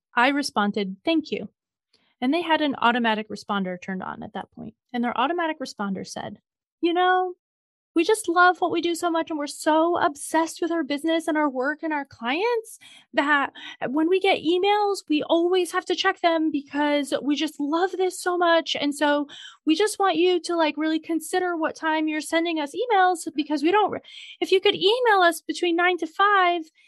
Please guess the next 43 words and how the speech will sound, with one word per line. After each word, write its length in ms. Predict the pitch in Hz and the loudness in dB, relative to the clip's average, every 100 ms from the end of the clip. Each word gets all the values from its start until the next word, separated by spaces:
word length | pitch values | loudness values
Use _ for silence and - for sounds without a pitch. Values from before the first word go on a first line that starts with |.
| - _ | -20 _
and 420 | 339 330 330 320 302 _ - | 2 2 2 0 -4 _ 0
then 300 | 320 427 381 | 2 2 0
we 160 | 339 320 | -2 -2
wouldn't 300 | 370 349 269 | -2 -4 -2
be 300 | 302 302 247 | -2 -2 -2
drawn 300 | 339 381 381 | 0 2 2
away 420 | 359 339 339 320 | 2 2 2 0
from 180 | 339 311 | 0 2
our 120 | 277 | 0
families 680 | 381 370 349 339 339 330 - | 0 0 -2 -4 -8 -8 -2
by 200 | 285 269 | 0 2
our 120 | 262 | 0
phones." 640 | - 403 370 359 349 339 320 | 0 0 2 0 -2 -4 -2
And 220 | 277 269 _ _ _ _ _ _ | -2 -6 _ _ _ _ _ _
this 160 | 262 - | -8 -8
whole, 260 | - 311 - | -6 -4 0
and 160 | 294 | 2
I 120 | 294 302 | 2 2
was 180 | 370 | 0
just 220 | 359 302 - | -2 -2 0
sitting 260 | 302 302 | 0 0
there 200 | 247 220 | 0 2
like, 280 | 220 208 214 _ _ _ _ _ _ _ - | 0 -2 -6 _ _ _ _ _ _ _ -10
"What 680 | 196 208 220 247 370 403 - _ _ | -4 -2 2 4 4 0 -4 _ _
just 520 | - 226 220 269 - - - - - | -4 -2 0 -2 -10 -16 -16 -6 0
happened? 560 | 262 - 202 - - _ _ _ - | 0 0 -4 -6 -16 _ _ _ -2
If 160 | 233 214 | -2 0
you 280 | 190 240 | 0 0
can't 260 | 277 403 381 | 2 -2 -2
stay 200 | - 392 | 0 0
away 200 | 349 339 | 2 0
from 180 | 339 330 | -2 -2
your 140 | 269 | -2
phone 320 | - 226 262 | -2 0 0
after 280 | 339 349 359 | 0 -2 -4
five 240 | 349 359 349 | 0 0 0
thirty 300 | 370 359 330 | -2 0 0
and 140 | 226 | 0
not 200 | 247 254 | 0 0
open 280 | 285 302 320 | -2 -2 -4
your 120 | 262 | -4
damn 380 | 190 233 233 214 | -2 -2 0 -2
Gmail, 500 | 214 247 320 370 | -2 -2 0 -2